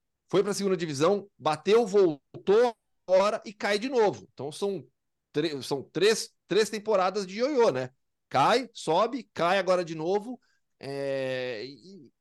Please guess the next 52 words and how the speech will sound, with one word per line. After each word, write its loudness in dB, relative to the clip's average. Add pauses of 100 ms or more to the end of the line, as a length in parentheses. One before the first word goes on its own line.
(500)
e -14 (640)
pelo -2
nível -2
dos -8
times -4
ali -2 (580)
que -14
estavam 0
na 2
luta -4
contra -10
o -6
rebaixamento, -6 (420)
investimento 0
feito 2
em -6
contratações. -2 (1900)
O -10
Cádiz, 2
pra 2
mim, -4
de -4
novo, 6
conseguiu -4
surpreender, 2
porque -4
o 2
Cádiz, 0
pra -2
mim, -4
era 2
a 0
aposta -2
de -12
time -12
que, -10
que -10
cairia. 2
Mas, -4
por -4
exemplo, 0
o 2
Almeria 0
tem -8
um -4
elenco -4
mais -4
forte 0
do -18
que -6
o -6
Valladolid. -2